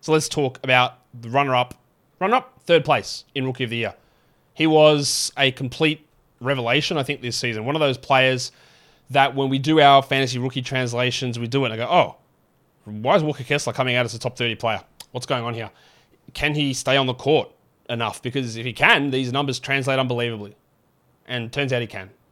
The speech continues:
He was, you don't see rookies that are this impactful as rookies. You don't. He was unbelievably good. And he did this while playing twenty-three minutes a night. Eighty-fourth ranked player, hundred eighth in points leagues, drafted A D P forty-one.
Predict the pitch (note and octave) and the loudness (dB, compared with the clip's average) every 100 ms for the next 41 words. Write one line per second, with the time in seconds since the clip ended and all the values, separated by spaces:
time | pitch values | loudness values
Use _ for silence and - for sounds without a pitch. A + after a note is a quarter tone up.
0 | _ - D3 D3 C#3+ C3+ B2 - _ _ | _ -4 0 4 4 2 -4 -8 _ _
1 | - D#3 E3 - C#3+ C#3+ C3+ C3 C3+ A#2+ | -2 0 0 0 0 2 -2 -4 -4 -4
2 | A#2+ C#3 C3 B2 B2 - B2 - B2 A2+ | -6 -6 -6 -6 -6 -4 -6 -6 -10 -10
3 | _ _ _ _ _ _ _ _ _ _ | _ _ _ _ _ _ _ _ _ _
4 | _ A#2 A#2 A#2+ G2+ A#2+ C#3+ G2 _ _ | _ -6 -6 -8 -6 -2 -2 -4 _ _
5 | C#3+ D3+ C#3+ D3+ D3 C#3+ C3 A2+ - _ | 0 0 0 0 0 0 -2 -6 -10 _
6 | _ _ _ - C#3+ C#3 E3+ C#3 C#3 - | _ _ _ -4 0 0 0 -2 -2 -4
7 | A#2+ B2+ B2+ C3 B2+ B2 _ - C#3 C3+ | -2 4 6 4 2 -2 _ -6 -2 0
8 | C3 B2+ A#2+ C3+ A#2+ B2 A2+ A2 G2+ - | 0 -2 -4 -6 -4 -6 -6 -10 -12 -14
9 | _ D3 E3+ E3 E3 D3 C#3+ - C3 B2+ | _ 2 2 2 0 0 -4 0 2 2
10 | B2 _ _ - E3+ D#3 C#3 C3 A#2+ B2 | -2 _ _ -2 0 2 2 -2 -6 -6
11 | - B2 B2 G#2+ D3 D3+ - C#3 C3+ C3 | -4 -4 -4 0 2 2 2 -2 -2 0
12 | B2+ B2 B2 A#2+ A#2 A#2+ B2 | -2 -4 -4 -4 -2 -4 -6